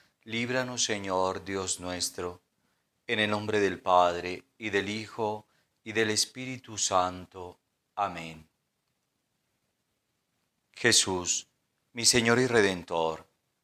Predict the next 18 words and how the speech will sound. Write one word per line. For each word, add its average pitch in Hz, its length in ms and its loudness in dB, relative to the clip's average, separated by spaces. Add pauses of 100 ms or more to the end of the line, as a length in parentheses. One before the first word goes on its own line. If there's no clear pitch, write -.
(380)
yo 107 100 -8
me 104 80 2
arrepiento 101 680 4
de 98 120 -2
todos 113 300 -4
los 113 180 -2
pecados 92 680 2
que 90 260 -2
he 87 80 -4
cometido 87 560 -6
hasta 87 320 0
hoy, 80 320 0 (1200)
y 131 120 -4
me 120 120 6
pesa 139 320 2
de 123 140 0
todo 101 320 2
corazón, 92 760 2